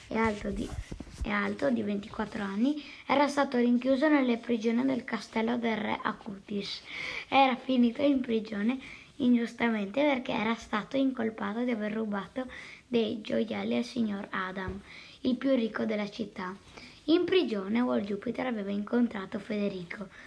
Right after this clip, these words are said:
Federico l'aveva sempre consolato quando stava male ed era diventato un suo fedele amico.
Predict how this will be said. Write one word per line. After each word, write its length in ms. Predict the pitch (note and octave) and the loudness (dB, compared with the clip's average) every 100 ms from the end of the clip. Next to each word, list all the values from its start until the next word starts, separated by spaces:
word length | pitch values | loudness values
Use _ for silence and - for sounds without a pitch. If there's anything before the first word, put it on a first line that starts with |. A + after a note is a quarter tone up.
| - - | -20 -12
Federico 560 | - F#4+ E4+ A#3 - C4+ | 2 4 6 4 2 0
l'aveva 420 | B3+ A3+ G#3 G#3 | 0 -2 -4 -6
sempre 460 | - G#3 G#3 A#3+ | -4 -2 0 -2
consolato 800 | B3 G#3+ G#3 - G#3+ G3 F3+ B3 | -2 -2 -2 -4 -4 -4 -8 -10
quando 340 | - G#3+ G#3 G#3 | -6 -4 -2 -4
stava 320 | - G3+ G3+ | -6 -4 -2
male 420 | G3+ F3+ F3+ F#3 - - - | -2 -4 -8 -12 -14 -20 -16
ed 160 | - A#3+ | -4 0
era 200 | A#3+ G#3+ | 0 0
diventato 600 | G#3+ G#3+ A3+ A3+ G#3 G#3 | -2 0 -2 -2 -4 0
un 140 | A#3+ | 2
suo 240 | A#3+ - G3+ | 0 -2 -6
fedele 400 | G3+ A3+ G3+ F#3+ | -4 -4 -2 -4
amico. 600 | F#3 F#3 E3+ - F#3+ | -6 -8 -10 -8 -8